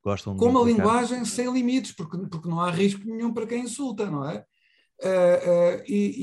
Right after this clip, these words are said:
Speaker 2: e isto, para um, um, uma, uma mente muito jovem,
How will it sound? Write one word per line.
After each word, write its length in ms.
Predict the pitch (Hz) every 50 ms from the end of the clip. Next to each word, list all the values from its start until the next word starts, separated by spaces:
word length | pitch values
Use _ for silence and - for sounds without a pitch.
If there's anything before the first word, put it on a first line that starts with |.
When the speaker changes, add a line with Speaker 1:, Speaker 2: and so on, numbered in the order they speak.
| 196 202 214
Speaker 2:
e 40 | 233
isto, 680 | 226 - - - 151 147 151 151 - - - - 160 -
para 200 | 214 208 202 196
um, 140 | 190 180
um, 360 | 175 - - 170 165 160 147 143 147
uma, 400 | - 160 156 151 147 143 139 135
uma 280 | 160 139 135 135 135 135
mente 480 | 143 156 175 202 226 220 214 202 202 196
muito 280 | 175 175 196 202 196 175
jovem, 600 | 151 156 156 147 143 139 135 131 131 123 120 120